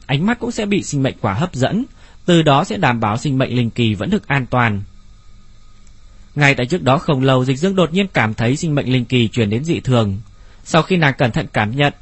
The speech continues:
liền phát hiện sinh mệnh linh kỳ đã đình chỉ hấp thu sinh mệnh năng lượng. Dịch Dương trong lòng kinh hỉ, cho rằng là sinh mệnh linh kỳ đã hoàn thành tiến hóa.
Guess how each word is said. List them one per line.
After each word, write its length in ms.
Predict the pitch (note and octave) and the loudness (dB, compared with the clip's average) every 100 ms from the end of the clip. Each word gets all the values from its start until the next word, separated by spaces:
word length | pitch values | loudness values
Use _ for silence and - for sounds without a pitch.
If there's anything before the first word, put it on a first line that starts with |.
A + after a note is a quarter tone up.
| - | -8
liền 220 | A#2+ A2+ | -2 -2
phát 200 | - C#3 | 0 -4
hiện 220 | F3 D#3+ - - - - - - | 0 0 -2 -12 -20 -20 -20 -20
sinh 380 | - D#3+ C3 B2 | -2 0 2 2
mệnh 140 | B2+ - | 0 0
linh 200 | A#2+ A2 | -2 0
kỳ 240 | B2+ A#2 | 0 0
đã 100 | A2+ | 0
đình 200 | D#3+ C3+ | 0 0
chỉ 160 | A2+ G#2+ | 0 -2
hấp 220 | D#3+ - | -2 0
thu 220 | C#3 B2 | 2 2
sinh 220 | - A#2+ | 0 -2
mệnh 160 | A#2+ - | -2 -2
năng 160 | A2+ | 0
lượng. 200 | A#2 B2 - - - - - - - - - - - | 2 0 -2 -16 -20 -20 -20 -20 -20 -20 -20 -20 -2
Dịch 180 | C#3 A#2 | 0 2
Dương 200 | D#3 D#3+ | 2 2
trong 160 | G3 | 0
lòng 140 | F3+ B2 | 2 0
kinh 160 | F#3+ F#3+ | 0 2
hỉ, 340 | D#3 G2+ F#2 - - - | 0 0 -4 -10 -20 -2
cho 180 | C3 B2 | 0 2
rằng 220 | A#2+ A2+ | 2 0
là 100 | A2+ | 0
sinh 200 | E3 E3+ | -2 -2
mệnh 180 | D#3+ B2+ | 0 0
linh 140 | B2+ | -2
kỳ 340 | B2+ A#2+ G#2 F#2 - - - | 0 0 0 -4 -14 -20 -2
đã 140 | E3+ | -2
hoàn 340 | G3 D#3+ B2+ G#2+ | 2 2 2 0
thành 180 | - G#2+ | -2 -2
tiến 220 | - A#2 | 0 0
hóa. 380 | C#3 A2 A#2+ | 0 0 0